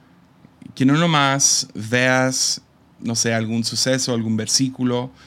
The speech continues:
en la Biblia y decir, "Ah, ya lo entendí".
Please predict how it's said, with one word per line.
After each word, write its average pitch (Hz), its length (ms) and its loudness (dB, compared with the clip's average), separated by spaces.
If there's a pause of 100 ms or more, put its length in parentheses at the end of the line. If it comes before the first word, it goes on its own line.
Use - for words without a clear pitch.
(280)
en 120 140 0
la 127 100 2
Biblia 107 400 0
y 107 40 -6
decir, 113 420 -6
"Ah, 170 140 0
ya 175 120 0
lo 170 60 0
entendí". 117 460 -2